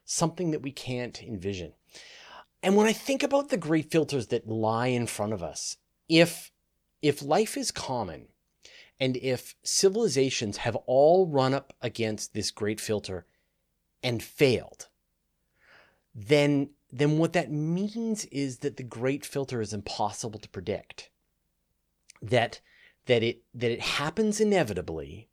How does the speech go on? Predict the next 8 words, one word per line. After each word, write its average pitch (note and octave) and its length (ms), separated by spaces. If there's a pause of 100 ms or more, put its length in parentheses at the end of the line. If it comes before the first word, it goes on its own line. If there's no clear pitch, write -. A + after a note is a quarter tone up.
(840)
and A#2+ 160
that A#2 140
you A#2+ 100
can't - 680
predict A2 380
it A2 120
in F#2 140
advance, F2+ 760